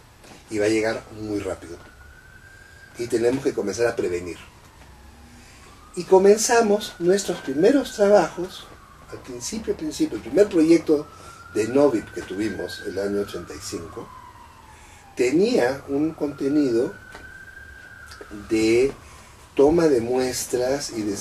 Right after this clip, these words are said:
de servicio médico preventivo. Se-, fuimos un lugar de toma de muestras los primeros tres o cuatro años. Este, y venían, pues, los chicos que eran miembros de la asamblea,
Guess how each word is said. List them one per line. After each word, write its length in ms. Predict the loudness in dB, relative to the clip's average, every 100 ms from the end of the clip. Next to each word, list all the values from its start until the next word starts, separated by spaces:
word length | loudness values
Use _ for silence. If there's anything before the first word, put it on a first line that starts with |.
| -8
de 80 | -8
servicio 600 | -4 -4 -4 -4 0 0
médico 580 | 2 2 2 0 -2 -2
preventivo. 840 | 0 -2 -2 -4 -10 -16 -14 -12 -14 -16 -20 -20 -20 -20 -20 -20 -20 -20 -20 -20 -20 -20 -20 -18
Se-, 180 | -14 -14 -10 4
fuimos 340 | 6 6 4
un 120 | 4
lugar 220 | 4 4
de 60 | 2
toma 260 | 0 2 2
de 60 |
muestras 600 | 2 0 0 -4 -4 -6 -20 -20 -16 -16 -16 -12
los 120 | -10
primeros 440 | -6 -2 0 -2
tres 160 | -4 -6
o 40 |
cuatro 280 | -4 -4 -4
años. 140 | -6 -10 -20 -20 -20 -20 -20 -20 -20 -20 -20 -20 -20 -12
Este, 1120 | -8 -8 -12 -8 -6 -4 -6 -8 -10 -10 -12 -16 -20 _ -20 _ _ _ -8
y 80 |
venían, 400 | -2 0 2 0
pues, 160 | -2 -8
los 120 | -8
chicos 300 | -12 -6 -6
que 120 | -2 -2
eran 140 | 0
miembros 300 | -2 -2 -4
de 100 | -4
la 100 | -4
asamblea, 580 | -4 -4 -2 0 0